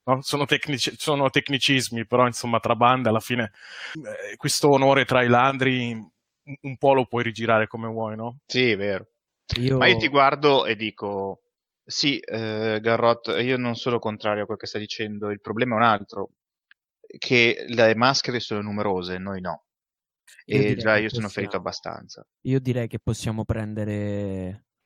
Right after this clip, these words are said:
Speaker 3: due piccioni con una pietra sola.
Speaker 2: Cioè?
Speaker 3: Ghoul, hai visto come quelle,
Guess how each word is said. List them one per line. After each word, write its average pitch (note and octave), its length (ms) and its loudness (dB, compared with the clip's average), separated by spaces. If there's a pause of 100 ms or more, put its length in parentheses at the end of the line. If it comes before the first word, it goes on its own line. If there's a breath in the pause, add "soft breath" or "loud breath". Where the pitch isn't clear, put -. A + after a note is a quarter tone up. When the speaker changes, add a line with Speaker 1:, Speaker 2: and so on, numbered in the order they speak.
(340)
Speaker 3:
due A#2 220 2
piccioni A2+ 400 0
con G#2+ 140 -4
una G#2 180 -2
pietra G2+ 320 -4
sola. F#2 400 -6 (840)
Speaker 2:
Cioè? A2+ 280 -2 (840)
Speaker 3:
Ghoul, C3 260 0
hai C3+ 60 2
visto C3 280 -2
come G#2+ 680 -4 (140)
quelle, A2 640 -4